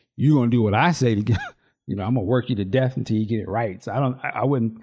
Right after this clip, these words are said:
I think he had total confidence in it. It's just for whatever reasons he wanted to, you know, have a separate sort of thing about it. But yeah, I mean,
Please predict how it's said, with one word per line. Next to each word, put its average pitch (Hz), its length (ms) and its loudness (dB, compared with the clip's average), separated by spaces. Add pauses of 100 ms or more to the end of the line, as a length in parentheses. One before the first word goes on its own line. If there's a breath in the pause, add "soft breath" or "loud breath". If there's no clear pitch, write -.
(220 loud breath)
I 120 120 0
think 123 180 0
he 131 120 2
had 120 140 0
total 120 240 0
confidence 120 480 -2
in 110 100 0
it. 101 100 -2
It's 90 100 -4
just 104 280 -6 (480)
for 120 140 -2
whatever 110 260 2
reasons 107 340 0
he 120 60 0
wanted 98 280 -2
to, - 60 -20 (920)
you 131 100 0
know, 87 100 -4
have 98 220 -2
a 95 60 -6
separate 107 380 -6 (280)
sort - 260 -4
of - 80 -10
thing 123 200 0
about 98 280 -2
it. 85 100 -8
But 110 220 -4 (960)
yeah, 185 160 4
I - 20 4
mean, 196 300 2